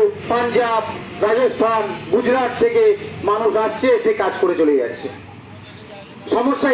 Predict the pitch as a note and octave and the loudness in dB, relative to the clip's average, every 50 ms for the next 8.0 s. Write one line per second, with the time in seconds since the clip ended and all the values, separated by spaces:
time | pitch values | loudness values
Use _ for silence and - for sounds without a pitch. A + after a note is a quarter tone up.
0 | A#3 G#3+ - - F#3+ E3+ D3+ C#3 B2 G#2+ - - - - - - - - - - | 2 2 2 0 2 2 2 0 0 -2 -4 -8 -14 -18 -18 -20 -20 -20 -18 -18
1 | - - - - F#3+ G#3 - - A#3 A#3 B3 A#3 A#3 B3 B3+ B3 C4+ C#4+ C#4 C4+ | -18 -18 -6 -4 -2 -2 2 4 4 4 4 2 2 2 2 2 2 0 0 0
2 | B3 A#3+ A#3+ B3 B3 B3 B3+ - - - - - - - F#3 A3+ B3+ C4 - C4 | 0 0 2 2 2 0 0 -2 -6 -8 -12 -6 -2 0 2 2 2 2 2 0
3 | B3+ - B3+ B3+ B3+ - A3 A3 G#3 G#3 G#3 G#3 G3+ G3 F#3 - G3 E3 D3+ - | 2 2 2 2 2 2 2 2 2 2 2 2 0 -2 0 2 2 2 2 0
4 | - C3 A2+ - - - - - - - - - A#3 A#3 B3 C4 C#4 C4+ C4 C4 | -2 -6 -8 -8 -12 -18 -20 -20 -18 -4 -2 0 2 2 2 2 0 0 -4 -8
5 | B3+ - - - - - - - - G#3+ A3+ A#3+ B3+ B3+ B3 - - - - A#4+ | -10 -14 -18 -20 -20 -20 -16 -6 0 2 2 4 4 4 4 4 4 2 2 0
6 | - - - - - - - - - - - - A3+ B3+ C4 C4+ B3+ B3 B3 A#3+ | -6 -8 -8 -8 -8 -8 -10 -12 -14 -8 -4 0 0 2 2 2 2 2 4 4
7 | A#3+ A#3+ A#3 G#3+ - - F#4+ F#4+ C4 B3 - C#4 B3+ A#3+ B3 B3+ B3 B3+ B3 | 4 4 2 2 -2 0 0 2 0 2 2 0 0 2 2 2 4 4 2